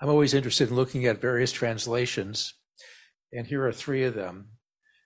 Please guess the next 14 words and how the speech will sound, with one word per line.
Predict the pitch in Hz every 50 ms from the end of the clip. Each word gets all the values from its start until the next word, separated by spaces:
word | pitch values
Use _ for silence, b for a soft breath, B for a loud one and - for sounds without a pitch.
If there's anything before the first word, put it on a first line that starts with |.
| _ _ _ -
The | 131 120
first | - - 139 139 127 123 - -
is | 123 110 -
from | - - 120 113 113
the | 110 101
Contemporary | - - 123 - - 135 131 - 139 120 113 113
Torah, | 110 - - 127 127 127 117 107 101 110 127 127 - _ _ _ _ _ _ _ _ _ _ _ _ _ _ _
"But | - 131 120 -
Pharaoh | - - 156 151 156 160 156 147
became | 139 131 - - 127 117 113
stubborn | - - - - 139 139 135 143 123 117 117
this | 117 127 123 -
time | - - 131 117 113 107
also, | 110 - 127 120 123 117 - - - 101 90 98 107 110